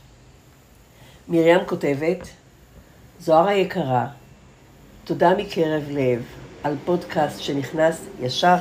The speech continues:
לנשמה. רק לשמוע את קולך כבר מכניס אותי למצב אחר בתוך ליבי.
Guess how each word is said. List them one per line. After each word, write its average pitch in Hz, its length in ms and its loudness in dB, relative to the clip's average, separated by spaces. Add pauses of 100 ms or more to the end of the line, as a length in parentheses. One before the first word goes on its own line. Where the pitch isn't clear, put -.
(120)
לנשמה. 139 540 0 (1500)
רק 175 260 6
לשמוע 202 480 6
את 165 80 0
קולך 160 680 2
כבר 156 200 2
מכניס 160 440 -2
אותי 151 280 -4
למצב 143 760 0
אחר 185 460 0
בתוך - 480 -4
ליבי. 127 320 -4